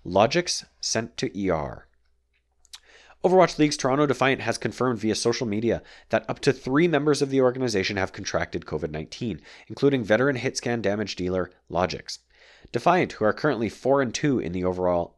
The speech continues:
overall Owl twenty twenty-one standings with a one to one record in the June Joust qualifiers, shared a statement via Twitter that the org has been, quote,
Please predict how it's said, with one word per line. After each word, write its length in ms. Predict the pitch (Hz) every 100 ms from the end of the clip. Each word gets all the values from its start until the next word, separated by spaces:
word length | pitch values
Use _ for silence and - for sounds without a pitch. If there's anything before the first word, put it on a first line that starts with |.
| _
overall 720 | 135 139 123 95 87 85 - _ _ _ _ _ 92
Owl 300 | 90 82 -
twenty 380 | - 92 87
twenty-one 680 | 80 - - 78 73 73 71 -
standings 600 | - - 151 160 90 95 - - -
with 160 | 104 104
a 120 | 90
one 380 | 85 85 78 73
to 120 | 82
one 260 | 73 69 67
record 400 | 101 - 123 117
in 80 | 87
the 80 | 76
June 240 | 71 69
Joust 300 | 69 80 -
qualifiers, 560 | - 135 127 87 82 - - - _
shared 240 | - 190 180
a 40 |
statement 360 | - 131 131 98
via 160 | 107
Twitter 320 | 107 156 120
that 140 | 85 87
the 100 | 113
org 240 | 113 135
has 240 | - 127 117
been, 300 | 110 120 117
quote, 340 | 131 135